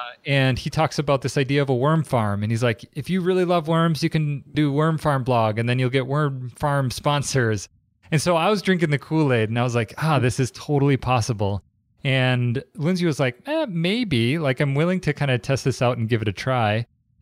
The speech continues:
And so I kinda handled the, the back end stuff for it, setting up a blog. We did it on Tumblr at the time, getting a U R L set up. And then Lindsay really has all of the credit due for, like, the content creation, which when it comes down to it, like, that's the hard part. So she's been working hard for the past seven years,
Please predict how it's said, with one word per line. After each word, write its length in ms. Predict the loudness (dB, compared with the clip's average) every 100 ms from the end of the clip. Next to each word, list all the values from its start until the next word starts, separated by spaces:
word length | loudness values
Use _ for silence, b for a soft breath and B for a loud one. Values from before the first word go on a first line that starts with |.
| -2
And 540 | 0 2 0 0 -4 -8 -10
so 240 | -2 0
I 120 | 0
kinda 200 | 0 2
handled 300 | 2 2 0
the, 280 | 0 0 -2
the 160 | -2 -4
back 340 | 0 -2 0
end 160 | -2 -2
stuff 240 | -2 -4
for 200 | -4 -4
it, 200 | -4 -4
setting 280 | -4 -2 0
up 100 | 0
a 80 | 0
blog. 420 | 0 2 4 2
We 100 | 2
did 160 | 2 2
it 120 | 2
on 180 | 0 -4
Tumblr 580 | -6 -2 2 4 4 2
at 120 | 0
the 60 |
time, 480 | -6 0 2 4 2 -4 _ -20 -4
getting 260 | -2 0
a 60 | 0
U 260 | 2 2
R 200 | 2 2
L 240 | 0 0 -2
set 260 | -2 -2
up. 320 | 0 0 -2 -8 _ _ -6
And 160 | -2
then 200 | 0 0
Lindsay 520 | 0 0 0 0 0 -2
really 240 | -2 0
has 240 | 0 -2
all 300 | -2 -2 0
of 80 | 0
the 80 | -4
credit 300 | -4 -4 -4
due 160 | -4 -4
for, 140 | -2
like, 240 | -4 -4
the 120 | -6 -10 -6
content 420 | -4 -4 -2 -4
creation, 480 | -2 -2 -2 -2 -4
which 260 | -4 -6
when 200 | -6 -2
it 60 | -2
comes 180 | -2 0
down 180 | 2 4
to 60 |
it, 60 | 2
like, 140 | 2
that's 220 | 0 -2 -2
the 100 | -4
hard 260 | -4 -4
part. 240 | -4 -8 -6
So 140 | -4
she's 200 | 0 0
been 140 | 2 2
working 280 | 2 0
hard 300 | 0 2 0 0
for 120 | 0
the 80 | 0
past 320 | 0 -2 -2
seven 300 | -4 0 0
years, 400 | 0 0 -4